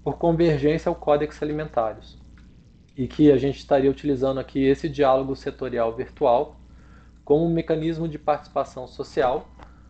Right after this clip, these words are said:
pra validar essa proposta, pra confirmar a, a, a, a, o entendimento acerca da, dessa necessidade de adequação,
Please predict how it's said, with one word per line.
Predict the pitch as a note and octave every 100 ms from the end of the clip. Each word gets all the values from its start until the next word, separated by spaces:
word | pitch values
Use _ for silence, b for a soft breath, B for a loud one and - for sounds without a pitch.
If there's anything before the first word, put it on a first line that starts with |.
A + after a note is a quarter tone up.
| B
pra | - D3 C#3+
validar | C#3 C3 D3 D3 A#2+ C#3 F#3
essa | - D3
proposta, | - B2+ A#2 B2+ D3 - G3 -
pra | - C3+
confirmar | C#3+ C#3 D3+ C3 C3 C3+ D3+ - -
a, | C3
a, | C3 B2+ B2 A#2 - A#2+ A2+ A2+ A#2
a, | A#2+ B2+
a, | A#2+ A2+ A2+ G#2+ - -
o | C3
entendimento | B2+ C#3 B2 B2 A#2+ C#3+ - - -
acerca | B2+ - C3+ -
da, | B2 A#2+ A#2+
dessa | B2 B2 - B2 A2+ A2 - -
necessidade | B2 C#3+ - B2+ B2+ D3 C#3
de | B2+
adequação, | B2+ - A#2 - A#2 D#3+